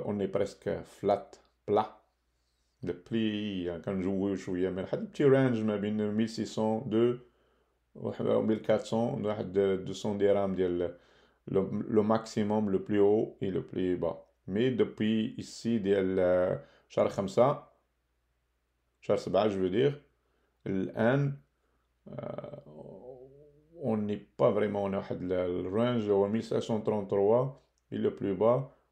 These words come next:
mille quatre cent soixante-deux. Donc, c'est très, très petit comme range. Les moyens mobiles مخلطين وداكشي. Donc, on a perdu, euh, le momentum, les Canadiens,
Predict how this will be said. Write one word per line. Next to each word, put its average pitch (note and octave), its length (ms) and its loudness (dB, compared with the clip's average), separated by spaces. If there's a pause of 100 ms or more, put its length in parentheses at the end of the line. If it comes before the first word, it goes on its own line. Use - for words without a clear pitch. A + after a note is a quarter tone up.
mille A2 220 -6
quatre G#2+ 180 0
cent A2+ 140 -4
soixante-deux. F#2+ 640 -2
Donc, F#2 240 -8
c'est - 240 -6
très, C#3+ 200 0
très B2+ 320 -6 (520)
petit - 280 -4
comme F2+ 240 -4
range. A2+ 400 0 (920)
Les C3 100 2
moyens B2+ 460 6
mobiles A2+ 360 4
مخلطين A2+ 640 4
وداكشي. G2 420 0
Donc, A2+ 220 2
on A2+ 120 2
a A#2 60 6
perdu, B2+ 560 4
euh, A#2 100 10
le A2+ 160 6
momentum, A#2 600 2
les G#2 180 0
Canadiens, F#2+ 680 0